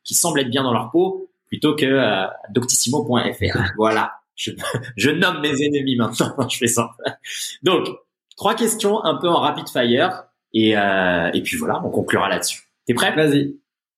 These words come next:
Speaker 1: C'est parti. Première question. Si tu n'avais qu'un seul livre à offrir, quel serait ce livre et pourquoi ?
Speaker 2: Alors, il y en a eu un qui m'a été offert récemment qui s'appelle Move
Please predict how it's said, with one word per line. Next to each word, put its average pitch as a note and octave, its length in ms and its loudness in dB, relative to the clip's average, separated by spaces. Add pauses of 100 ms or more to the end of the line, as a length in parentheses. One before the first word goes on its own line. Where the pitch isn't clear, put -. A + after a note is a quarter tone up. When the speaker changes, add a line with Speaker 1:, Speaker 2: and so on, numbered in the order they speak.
(400)
Speaker 1:
C'est - 160 -4
parti. - 300 -2
Première G3+ 320 0
question. - 280 -6 (840)
Si - 180 -2
tu D#3+ 140 0
n'avais C#3 320 2
qu'un F#3 120 0
seul F3+ 220 4
livre D3+ 480 2
à - 180 -2
offrir, D3 540 0 (260)
quel G3+ 200 0
serait C3 260 2
ce A#2+ 140 0
livre E3 420 0
et F2+ 140 -4
pourquoi ? - 440 -4 (1120)
Speaker 2:
Alors, C3 220 0
il A#2 60 4
y B2 40 4
en B2+ 60 2
a C3 120 4
eu C3 220 4
un D#3 340 2
qui - 280 -4
m'a B2 120 0
été B2 180 2
offert C#3 320 0
récemment C3 440 2
qui D3 100 -2
s'appelle A#2+ 320 -4
Move D3+ 500 2